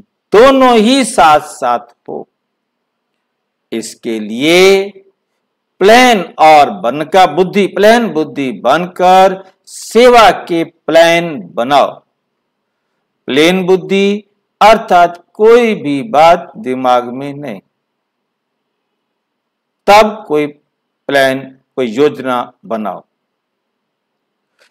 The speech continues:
कोई भी बात बुद्धि को टच नहीं करे सिवाय निमित्त और निर्माण भाव के।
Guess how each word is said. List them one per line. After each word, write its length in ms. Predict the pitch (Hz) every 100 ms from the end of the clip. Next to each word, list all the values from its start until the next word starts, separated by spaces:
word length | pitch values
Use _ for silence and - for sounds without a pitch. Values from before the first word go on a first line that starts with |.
| _ _
कोई 220 | 185 220 254
भी 180 | 214 247
बात 560 | 185 214 208 - - -
बुद्धि 440 | 107 139 151 139 170
को 180 | 147 147
टच 600 | - - 202 220 220 214 220 262 - - _ _ -
नहीं 460 | 123 151 214 269
करे 360 | - 123 98 90 _ _ _ _ _ _ _ _ _ _ _ _ _ _ - - - -
सिवाय 540 | - 170 160 185 220 208
निमित्त 680 | 170 202 247 269 - - _ _ -
और 300 | 160 180 165
निर्माण 580 | 143 143 135 147 170 147
भाव 340 | 110 - 101 98
के। 200 | _